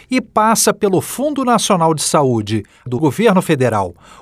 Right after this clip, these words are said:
O projeto de lei da senadora Ana Amélia, do P P do Rio Grande do Sul, pretende redistribuir esses valores também para estados e municípios. Ela alega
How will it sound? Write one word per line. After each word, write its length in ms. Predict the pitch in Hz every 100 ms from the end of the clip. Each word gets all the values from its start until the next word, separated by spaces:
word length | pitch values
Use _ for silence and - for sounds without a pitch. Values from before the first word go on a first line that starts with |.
| -
O 80 |
projeto 560 | 165 220 160 131 127 156
de 140 | 170
lei 260 | 208 180 202
da 140 | 147
senadora 540 | 120 135 123 110 127 123
Ana 180 | 135 120
Amélia, 360 | 113 175 156
do 140 | 127 127
P 180 | 147
P 220 | 123 - 143
do 140 | 123
Rio 260 | 107 220 233
Grande 340 | 170 127 120
do 160 | 127 151
Sul, 320 | - 226 208 - - -
pretende 560 | - 247 240 233 233 220
redistribuir 1000 | 160 277 247 214 - 220 185 151 139 127
esses 360 | 151 233 220 165
valores 580 | 185 135 180 208 185 - - -
também 380 | 233 185 208 196
para 240 | - 156
estados 720 | 123 - - 185 214 202 190
e 40 | 202
municípios. 960 | 196 190 - - 165 135 120 95 - - -
Ela 220 | 151 147 123
alega 480 | 117 180 165 120